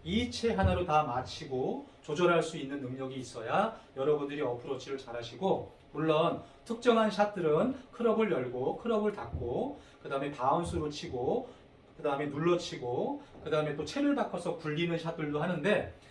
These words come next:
일반 기본적인 어프로치, 띄우는 샷을 하실 때는 이렇게 반스윙과 반스윙에서 벌어지는 그 안에서 내가 얼마만큼의 거리가 나의 거리인지 여러분들이 확실하게 알고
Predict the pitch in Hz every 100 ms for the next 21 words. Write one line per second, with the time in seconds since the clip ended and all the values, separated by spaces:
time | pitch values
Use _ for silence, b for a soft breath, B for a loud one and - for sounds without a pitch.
0 | B B 156 180 196 190 - - - -
1 | - - - - - 165 208 247 226 202
2 | 214 - - - 165 156 - - 208 220
3 | 220 202 170 156 151 156 185 175 151 226
4 | - B B B 143 147 147 - 139 165
5 | 180 170 165 165 123 131 143 147 143 135
6 | 131 131 127 151 233 262 B B - 165
7 | 180 - 143 143 175 151 - - - 135
8 | 156 147 120 135 185 214 208 202 - 180
9 | 180 - 127 135 185 233 254 - - 135
10 | 127 147 160 - 127 131 117 - 113 143
11 | 254 262 B B 131 143 139 139 143 -
12 | - - 262 240 220 165 160 120 120 -
13 | -